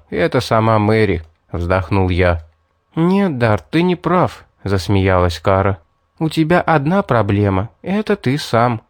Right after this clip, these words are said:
Это ты враждуешь с Мэри, а не она с тобой». Если бы ты желал мира, то давно бы уже уладил все ваши разногласия и жил спокойно. А ты, похоже, мечтаешь о том дне,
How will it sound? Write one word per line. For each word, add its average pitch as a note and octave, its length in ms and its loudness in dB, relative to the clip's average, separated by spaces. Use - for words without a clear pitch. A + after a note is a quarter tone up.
Это D#3+ 360 0
ты A#3 240 -2
враждуешь A2+ 580 0
с - 100 -10
Мэри, A2+ 360 2
а A2+ 120 0
не A#2 100 0
она D#3+ 320 2
с - 100 -10
тобой». G2 460 -2
Если G#3 420 -2
бы G3+ 140 0
ты G3+ 220 0
желал E3+ 360 2
мира, C#3 500 0
то B2 100 -2
давно D3+ 360 0
бы G3 160 0
уже F#3+ 220 2
уладил F#3+ 480 2
все B2+ 260 -2
ваши B2 320 0
разногласия A2 880 0
и D3+ 120 0
жил F3 240 0
спокойно. F3+ 760 2
А F#3 180 0
ты, A#3 220 -2
похоже, G3 540 2
мечтаешь F3 600 -2
о C#3 100 2
том C#3+ 280 0
дне, B2+ 360 0